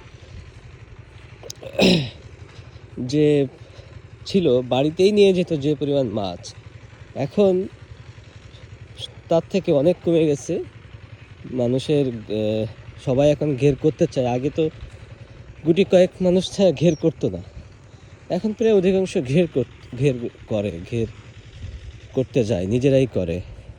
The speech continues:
সেজন্য সবারই ঘেরের জমির পরিমাণ কমে গেছে। তো সেই হারে, এবং এখন বর্তমান মাছও তেমন আগের মতো হয় না।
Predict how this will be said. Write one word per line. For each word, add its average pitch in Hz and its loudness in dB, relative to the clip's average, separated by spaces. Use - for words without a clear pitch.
সেজন্য 139 0
সবারই 143 -2
ঘেরের 131 0
জমির 131 2
পরিমাণ 131 2
কমে 143 -2
গেছে। 113 -6
তো 110 -2
সেই 170 2
হারে, 170 6
এবং 135 0
এখন 143 -2
বর্তমান 147 0
মাছও 117 -2
তেমন 156 0
আগের 143 4
মতো 151 2
হয় 139 2
না। 110 -4